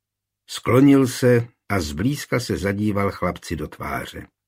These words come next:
Podle Rozamunde to byl jeho syn. Byly mu už skoro tři roky. Studoval jeho oči. Dlaní se opatrně dotkl baculatých tváří. Chlapec nechal hry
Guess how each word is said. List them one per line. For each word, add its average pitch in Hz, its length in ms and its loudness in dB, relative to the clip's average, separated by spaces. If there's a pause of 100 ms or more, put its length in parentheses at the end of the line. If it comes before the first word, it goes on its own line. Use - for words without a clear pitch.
(960)
Podle 110 540 2
Rozamunde 113 1000 4 (400)
to 165 180 0
byl 120 300 2
jeho 110 280 2
syn. 73 520 -6 (960)
Byly 170 220 8
mu 214 140 6
už 180 160 -2
skoro 175 340 2
tři 170 220 2
roky. 110 500 0 (920)
Studoval 143 640 0
jeho 131 240 2
oči. 85 440 -6 (840)
Dlaní 127 480 4
se - 180 -4
opatrně 104 500 -2
dotkl 107 580 -2
baculatých 104 760 -2
tváří. 101 640 -4 (840)
Chlapec 90 520 -4
nechal 80 380 -6
hry 82 460 -4